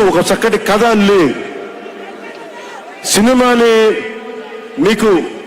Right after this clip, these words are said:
రంజింపజేసేలా యాక్షన్ కట్ కానీ స్టైలైజింగ్ కానీ చాలా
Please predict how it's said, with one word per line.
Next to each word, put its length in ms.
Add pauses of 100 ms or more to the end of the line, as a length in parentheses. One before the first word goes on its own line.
(300)
రంజింపజేసేలా 920 (1040)
యాక్షన్ 380 (100)
కట్ 260
కానీ 260 (1040)
స్టైలైజింగ్ 720
కానీ 220 (2000)
చాలా 180